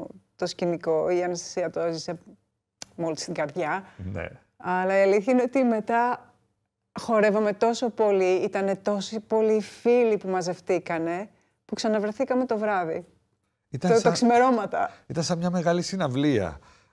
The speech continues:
Speaker 2: Γι' αυτό απορούσα αν, αν το βίωσες έτσι, αν, α, όπως ήθελες, αν την χα-, αν χάρηκες το γάμο.
Speaker 1: Το χάρηκα πάρα πολύ, ναι.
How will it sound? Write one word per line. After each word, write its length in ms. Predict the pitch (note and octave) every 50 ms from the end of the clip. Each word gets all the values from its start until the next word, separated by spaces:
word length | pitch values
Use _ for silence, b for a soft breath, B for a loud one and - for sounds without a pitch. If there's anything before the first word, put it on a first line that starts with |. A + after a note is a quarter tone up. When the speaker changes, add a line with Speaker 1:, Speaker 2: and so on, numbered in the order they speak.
| b _ _
Speaker 2:
Γι' 140 | - G2+ C3
αυτό 600 | B2 - - - E3+ E3 E3 D#3+ C#3 B2+ A#2+ A2+
απορούσα 460 | G#2+ F2+ A2 A2 G#2+ A2 G2+ - G#2+ G#2
αν, 220 | G#2+ G#2+ G#2+ - - _
αν 380 | - A#2+ C3 C3+ C3+ B2+ - - _ _ _
το 140 | - C3 A#2+
βίωσες 460 | A2+ B2+ C3 C3 A#2+ G2+ - G#2 F#2
έτσι, 240 | G#2+ G#2 - - A#2+
αν, 380 | A#2 A#2+ G#2+ F#2 - - F2+ G#2
α, 260 | A2+ F#2+ E2+ G#2+ G#2
όπως 280 | A#2 A#2+ A#2 C3+ B2+ -
ήθελες, 440 | D#3+ D3 - A2+ G2 G2 G2 - A#2+
αν 200 | A#2+ A#2+ A2 F#2+
την 200 | A#2+ B2+ B2+ A#2
χα-, 160 | - - -
αν 240 | A#2+ A#2+ A#2 A#2 A2+
χάρηκες 480 | - - C#3 C3+ C3 G2+ G#2 G2+ - -
το 100 | - F#2
γάμο. 440 | F2+ F#2 F#2+ F#2 F2 E2+ E2 - -
Speaker 1:
Το 100 | - G3
χάρηκα 360 | - - E3+ E3 D#3+ - D#3+
πάρα 280 | - - D#3 D#3+ - -
πολύ, 280 | - - - E3 D#3 D#3+
ναι. 200 | D#3+ D#3+ D#3